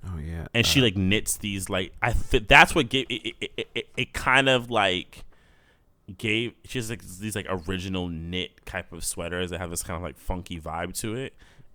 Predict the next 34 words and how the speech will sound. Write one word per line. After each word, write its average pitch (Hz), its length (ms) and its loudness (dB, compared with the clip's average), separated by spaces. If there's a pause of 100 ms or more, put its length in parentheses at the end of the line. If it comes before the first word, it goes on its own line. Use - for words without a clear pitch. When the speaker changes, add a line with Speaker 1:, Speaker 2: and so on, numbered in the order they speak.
Speaker 2:
And 101 260 -2
I 95 40 -4
think - 240 -4
it's 123 80 -6
such 143 140 -4
a 107 80 -4
great 90 540 -6
costuming 87 720 -6
choice 80 380 -4
because 87 520 -6
it, 85 180 -4
um, 80 640 -6 (1000)
it 110 140 -6
shows 131 500 2
her 117 160 2
to 104 140 -4
be 101 240 0
this 92 240 -2
kind 95 280 -2
of, 90 120 -4
like, 87 280 -6
earthy 98 420 -6
person, 127 720 -2 (520)
you 98 100 -2
know? 95 500 2
So - 140 -6
she's, 98 160 -4
like, 101 180 -6
of 95 220 0
the 92 100 0
people 95 580 0
of 78 140 -6
the - 140 -10
earth, 101 340 -2